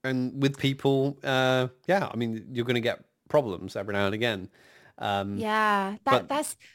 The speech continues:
Speaker 2: <sighs> that's the thing, actually, because, like, if within the event, we've mentioned things that are very much like, you know, okay, like, I c-, I could mention things that are not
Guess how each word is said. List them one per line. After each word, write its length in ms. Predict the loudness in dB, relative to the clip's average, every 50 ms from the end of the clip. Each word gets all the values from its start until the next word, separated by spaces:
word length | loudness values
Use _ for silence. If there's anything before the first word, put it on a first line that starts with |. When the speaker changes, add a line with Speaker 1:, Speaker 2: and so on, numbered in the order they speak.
| _ _ _ _ _ _ _ _
Speaker 2:
<sighs> 1300 | -20 -20 -20 -20 -20 _ _ _ _ _ _ _ _ _ _ _ _ _ _ -20 -20 -18 -18 -18 -8 _
that's 200 | 0 0 0 2
the 100 | 0 0
thing, 260 | 2 2 2 2 2
actually, 340 | 2 0 0 -4 -10 -14 -14
because, 260 | -14 -8 -8 -6 -6
like, 200 | -4 -6 -8 -4 -4
if 120 | -2 -2 -2 -6
within 300 | -10 -4 -2 0 0 0 2
the 120 | 2 2
event, 500 | 0 0 -2 -2 -2 0 -2 -2 -8 -14 -18 _ _ _ _ _ _ _ _ _ _ _ _ _ _ _ _ _ _ _ _ _ _ _ _ _ _ 2 4
we've 160 | 4 4 4
mentioned 400 | 4 2 2 2 0 -2 -4 -2
things 200 | -2 -2 -2 -2
that 100 | -4 -4
are 40 | -2
very 200 | 0 0 0 0
much 280 | 0 -2 -4 -4 -4 -4
like, 240 | -4 -4 -4 -6
you 80 | -6 -4
know, 400 | -2 -2 0 0 0 -2 -4 -8 _ _
okay, 600 | -8 -8 -8 -8 -8 -6 -4 -4 -4 -6 -8 -10 -8
like, 220 | -6 -6 -6 -4 -4
I 100 | -4 -4
c-, 80 | -2 -2
I 60 | -4 -4
could 180 | -4 -4 -2
mention 380 | 0 0 0 0 -2 -6 -10 -6
things 320 | -2 -2 -2 -2 -2 -4
that 100 | -2 0
are 80 | 0 0
not 240 | 2 0 -2 -2 -4